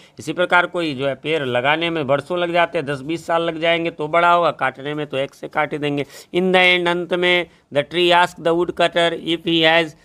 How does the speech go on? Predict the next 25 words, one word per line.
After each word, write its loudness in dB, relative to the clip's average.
understood 0
the 4
importance -2
of 0
its -8
survival, 2
कि -4
भाई 2
तुम -4
समझे 0
कि -4
नहीं 2
मेरे 2
सर्वाइवल 2
का 2
कितना -2
इंपॉर्टेंस 0
है। 4
It -2
also 2
wants 2
to 0
know 2
from 4
the 6